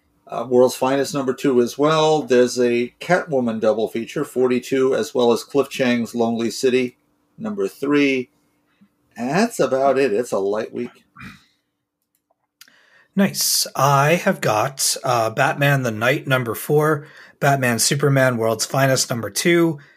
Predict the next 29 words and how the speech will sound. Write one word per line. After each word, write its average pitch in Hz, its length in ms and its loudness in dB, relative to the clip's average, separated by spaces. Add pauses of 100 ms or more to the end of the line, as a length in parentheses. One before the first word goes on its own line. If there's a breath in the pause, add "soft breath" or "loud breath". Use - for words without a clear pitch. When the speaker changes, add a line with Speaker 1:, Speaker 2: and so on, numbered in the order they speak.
(140 loud breath)
Speaker 2:
Catwoman 160 500 0
forty-two, 160 680 2
Catwoman 135 520 -2
Lonely 117 260 -4
City 123 240 -4
number 113 220 -6
three, 160 240 0
The 135 100 -2
Nice 120 260 0
House 123 260 -2
on 131 180 -2
the 110 120 -4
Lake 139 360 0
number 120 420 -4
eight, 156 340 0 (440 soft breath)
Nightwing 151 460 0
ninety-one, 139 720 2 (120)
Robin 127 400 0
six, - 640 -2 (340 loud breath)
Bolero 160 560 2
four, 160 800 0
The 123 100 -10
Good 147 200 2
Asian 131 340 0
ten, 120 380 -2
and 117 260 -4
Slumber 127 760 0
number 110 320 -8
two. - 460 -8